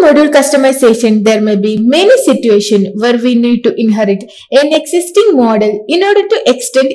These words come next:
its functionality. This may be creating a new field or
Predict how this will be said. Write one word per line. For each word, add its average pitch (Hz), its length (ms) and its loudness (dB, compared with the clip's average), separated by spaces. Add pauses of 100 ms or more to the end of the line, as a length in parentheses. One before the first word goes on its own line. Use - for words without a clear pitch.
its - 420 -6
functionality. 185 840 -4 (640)
This 220 220 -4
may 208 140 4
be 240 220 0
creating 240 500 0
a 254 100 2
new 320 260 0 (100)
field 226 300 0 (140)
or 202 300 2